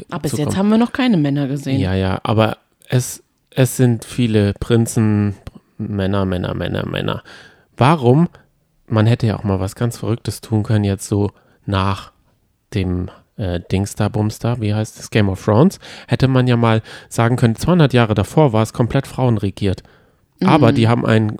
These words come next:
Speaker 2: Kardinalsfehler begangen und jetzt machen, sind die Männer dran. Oder sie hätten so eine Regel aufstellen können, alle zweihundert Jahre ändert sich das. Zweihundert Jahre Männer, zweihundert Jahre Frauen und dann machen wir mal eine Summe,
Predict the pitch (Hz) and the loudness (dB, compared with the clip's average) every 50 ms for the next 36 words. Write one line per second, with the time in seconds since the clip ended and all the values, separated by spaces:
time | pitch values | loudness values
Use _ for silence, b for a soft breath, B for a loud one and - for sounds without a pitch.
0 | - - - 120 110 104 95 98 110 160 214 - - - - 92 95 92 90 101 | -10 -2 0 2 2 2 2 2 2 2 2 0 -2 -2 0 0 2 0 0 -2
1 | 95 - 98 92 104 127 156 - _ _ _ - 120 117 - 123 98 - - - | -4 -2 -2 -2 0 -2 -4 -6 _ _ _ 0 0 2 4 2 2 0 -2 -8
2 | - _ - 117 104 110 120 113 - - - 117 113 117 120 123 151 180 156 107 | -12 _ -2 -2 0 2 2 0 0 0 0 -2 0 0 0 2 2 2 2 0
3 | - - - 90 90 - - 143 147 151 117 120 139 B B B B B B _ | -2 -2 -4 -4 -4 0 4 6 6 6 6 4 2 B B B B B B _
4 | - - 120 - - 123 110 113 113 110 104 98 120 147 156 127 110 110 - 107 | -2 0 0 0 0 0 2 2 2 2 4 4 4 4 4 4 2 0 2 0
5 | 101 101 - - - 107 101 98 101 101 - 110 113 139 B B B B B B | 0 0 -2 -4 -2 0 2 2 2 2 2 0 0 0 B B B B B B
6 | B _ 117 117 139 147 - - 143 127 127 131 123 113 123 110 110 117 - - | B _ 2 2 2 2 2 2 4 4 4 4 4 2 2 2 2 2 2 2
7 | 160 151 120 98 - - 104 98 - - 95 - - B B B B B - - | 4 4 4 2 2 -2 -6 -4 -4 -6 -6 -6 -8 B B B B B -2 2
8 | 123 113 107 107 104 - 110 101 92 95 95 117 131 160 185 208 - _ _ - | 4 4 4 4 4 2 2 2 2 2 2 4 4 6 4 2 0 _ _ -4
9 | - - 147 143 135 131 - 131 110 107 101 - - - 110 123 139 151 139 123 | 0 2 4 4 4 4 2 2 2 2 -2 -2 -2 0 2 2 4 4 2 2
10 | 113 120 123 123 120 120 127 120 117 117 120 113 113 113 113 107 - 123 127 160 | 4 4 4 4 4 4 2 2 2 4 4 4 4 4 4 4 4 6 6 6
11 | 175 175 | 4 2